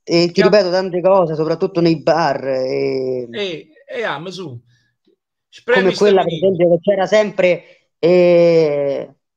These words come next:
Speaker 1: c'era sempre un signore con gli amici suoi al bar e allora uno fa gli altro, "Eh, io la sera con moglie, ma mi faccio tre botte." Gli altri non stai a parlare tu.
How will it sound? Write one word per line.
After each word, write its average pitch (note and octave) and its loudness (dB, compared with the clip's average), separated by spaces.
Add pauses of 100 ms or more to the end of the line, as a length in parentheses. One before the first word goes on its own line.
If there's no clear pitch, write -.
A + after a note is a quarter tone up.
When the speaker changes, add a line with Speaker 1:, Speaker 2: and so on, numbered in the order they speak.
(220)
Speaker 1:
c'era F#3 0
sempre F#3+ 0
un F3+ 0
signore G#3 2
con D3+ 0
gli E3 0
amici F3 0
suoi F3+ 2
al F#3+ -2
bar G#3 -2
e D3+ -2
allora D#3+ 2
uno D#3+ 0
fa C3 -2
gli D3 -2
altro, C3+ 0 (720)
"Eh, E3 2 (1040)
io D#3 2
la C#3 2
sera C#3+ 0
con C#3 0
moglie, A#2+ 0
ma A#2 -4 (1300)
mi B2+ -8
faccio D#3 -2
tre E3 -4
botte." D#3 -4 (1400)
Gli D#3+ -2
altri D#3 0
non E3 -2
stai C#3 2
a D3+ 2
parlare D#3 0
tu. E3 -12